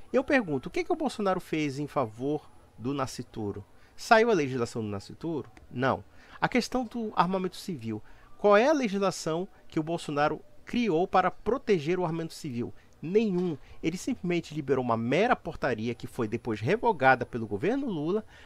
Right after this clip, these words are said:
como ainda havia um projeto de lei, havia um projeto de lei já,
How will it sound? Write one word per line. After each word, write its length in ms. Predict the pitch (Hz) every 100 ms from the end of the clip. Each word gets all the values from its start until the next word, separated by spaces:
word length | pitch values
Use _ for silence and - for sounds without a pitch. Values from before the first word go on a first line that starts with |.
| -
como 240 | - 254 247
ainda 340 | 165 202 196
havia 300 | 151 131 240
um 80 | 294
projeto 760 | - 202 190 117 156 233 269 139
de 120 | 135
lei, 420 | 101 101 101 127 - - -
havia 340 | 113 113 127 254
um 100 | 277
projeto 380 | 170 123 170
de 40 | -
lei 240 | 110 113
já, 340 | 101 127 123